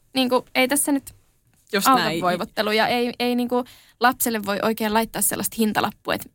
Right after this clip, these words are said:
Speaker 1: niinku oikeasti sitä oltais yritetty niin kauan, kunnes se onnistuu ihan sama, miten siihen menee rahaa.
Speaker 2: Kyllä.
Speaker 1: Ää, sen haluan sanoa, että tää odotusjonohan johtuu esimerkiksi siitä,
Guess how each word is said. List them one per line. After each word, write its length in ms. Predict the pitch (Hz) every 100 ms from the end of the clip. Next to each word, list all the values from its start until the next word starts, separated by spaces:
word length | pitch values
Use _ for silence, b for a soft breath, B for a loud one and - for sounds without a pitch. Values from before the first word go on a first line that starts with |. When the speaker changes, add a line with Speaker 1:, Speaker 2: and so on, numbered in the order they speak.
| -
Speaker 1:
niinku 260 | - - - _ _
oikeasti 380 | - 196 208 208
sitä 260 | - 196 208
oltais 280 | 220 262
yritetty 400 | 226 226 220 -
niin 280 | 214 196 170
kauan, 320 | 185 - -
kunnes 260 | - 240 247
se 80 | -
onnistuu 360 | 226 247 240 214
ihan 200 | 214 214
sama, 220 | 208 233
miten 260 | 247 262
siihen 320 | 262 254 262 262 _
menee 280 | 240 240 254
rahaa. 320 | 254 262 277 285 -
Speaker 2:
Kyllä. 300 | - 156 160 185
Speaker 1:
Ää, 200 | 214 220
sen 200 | 262 254
haluan 240 | 233 214
sanoa, 260 | 240 220 220
että 200 | 226 220
tää 400 | 214 208 - - _ _
odotusjonohan 840 | 233 240 226 208 - 202 196 196 196 - _ -
johtuu 460 | 208 196 - 220 208 -
esimerkiksi 680 | 202 202 240 285 320 -
siitä, 360 | 320 311 294